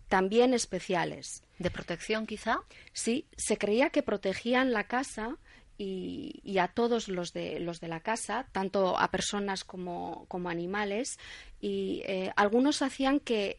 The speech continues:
Speaker 1: el ganado pasara por encima, eh,
Speaker 2: Ah.
Speaker 1: de los restos del tronco de Navidad.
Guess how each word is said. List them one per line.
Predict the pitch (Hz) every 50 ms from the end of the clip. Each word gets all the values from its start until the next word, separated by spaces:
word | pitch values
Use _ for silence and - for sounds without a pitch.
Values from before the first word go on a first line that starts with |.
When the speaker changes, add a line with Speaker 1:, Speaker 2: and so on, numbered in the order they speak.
| -
Speaker 1:
el | - - 214 208
ganado | 196 196 202 214 240 262 254 269 285 277
pasara | - 208 196 - - 226 226 247 262 254 - _ _ _
por | _ 208 202 190
encima, | 190 190 180 - - 262 262 262 240 214 185 170 170 185 - - - - - _ - -
eh, | 180
Speaker 2:
Ah. | 175 175 170 175 202
Speaker 1:
de | 185
los | 180 180 185 180
restos | 196 220 233 - - - 208 - -
del | 180 175 165
tronco | - 180 180 175 - 180
de | 175 175
Navidad. | 180 175 170 170 170 170 190 214 277